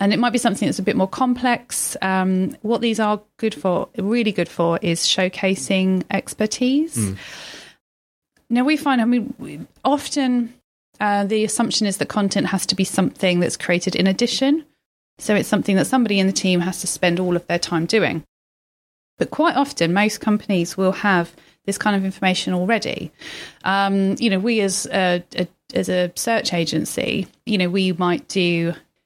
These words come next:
Speaker 1: a review. I mean, we've actually done it recently. We've reviewed all of the tools that we use, um, in the company, looked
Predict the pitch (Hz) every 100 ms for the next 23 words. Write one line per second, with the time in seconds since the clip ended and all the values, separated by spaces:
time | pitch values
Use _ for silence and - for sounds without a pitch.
0 | _ - 180 180 196 180 180 196 185 196
1 | 165 - 175 175 226 - - 165 175 180
2 | 175 190 175 175 165 180 - 233 190 -
3 | 160 147 139 - - - _ - 170 170
4 | 170 165 175 175 185 175 - 170 185 185
5 | -